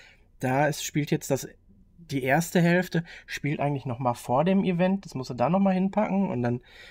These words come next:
äh, der Rest, den liest du dann da hinten drinne und dann ist dann noch mal irgendwie zwei Seiten, die dazwischen gelesen werden müssen. Äh, nee, sorry, da, den, den Aufwand mach ich mir dann nicht, dass ich, das, äh,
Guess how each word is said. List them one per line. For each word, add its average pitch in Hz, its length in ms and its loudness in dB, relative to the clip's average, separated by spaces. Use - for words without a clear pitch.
äh, 123 240 0
der 123 180 4
Rest, 135 200 0
den 135 160 2
liest 131 240 -2
du 131 40 -4
dann 120 180 2
da 113 60 4
hinten 190 320 2
drinne 208 340 2
und 127 180 -2
dann 127 100 0
ist 131 160 -8
dann 131 120 2
noch 131 120 -2
mal 131 220 0
irgendwie 127 260 -2
zwei 127 260 0
Seiten, 123 340 2
die 123 80 -2
dazwischen 156 480 0
gelesen 175 460 4
werden 160 260 4
müssen. 160 280 -2
Äh, 120 260 2
nee, 113 200 2
sorry, 113 420 -2
da, 113 240 -2
den, 123 260 -8
den 123 200 -2
Aufwand 127 340 -2
mach 117 180 0
ich 113 140 -10
mir 120 120 -4
dann 110 180 -2
nicht, 117 200 -12
dass - 220 -10
ich, - 300 -16
das, - 460 -16
äh, 120 180 -10